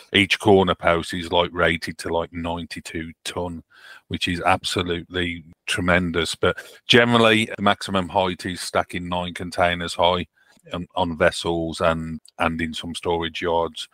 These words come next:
I've never seen a lot of storage yards that do go to nine high because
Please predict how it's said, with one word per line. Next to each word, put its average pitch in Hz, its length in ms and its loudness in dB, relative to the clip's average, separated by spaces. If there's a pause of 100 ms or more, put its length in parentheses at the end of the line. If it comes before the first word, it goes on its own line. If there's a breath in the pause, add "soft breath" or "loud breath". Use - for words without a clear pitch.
(340 loud breath)
I've 90 100 0
never 98 460 4
seen 95 560 2
a 82 100 -2
lot 98 380 4
of - 80 -4
storage 95 440 0
yards 90 500 2
that - 160 -2 (200)
do 92 260 2
go 90 240 0
to - 120 -6
nine 87 320 0
high 90 300 -2 (380 loud breath)
because - 560 -2